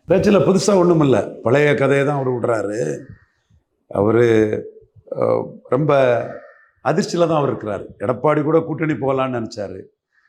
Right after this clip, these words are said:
அதனால கொடநாடு கொலையை பற்றியும் அவர் பேசல, அஹ், இ-, தூத்துக்குடி துப்பாக்கி சூடை பற்றியும் பேசல, அதிமுக ஆட்சியில ஊழல்களையும் பற்றி பேசல. அவரோட கடந்த காலம்ங்கிறது ஒரு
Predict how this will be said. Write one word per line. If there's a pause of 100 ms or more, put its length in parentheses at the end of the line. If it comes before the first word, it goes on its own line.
(100)
அதனால
கொடநாடு
கொலையை
பற்றியும்
அவர்
பேசல, (460)
அஹ், (180)
இ-, (400)
தூத்துக்குடி
துப்பாக்கி
சூடை
பற்றியும்
பேசல, (280)
அதிமுக
ஆட்சியில
ஊழல்களையும்
பற்றி
பேசல. (720)
அவரோட
கடந்த
காலம்ங்கிறது
ஒரு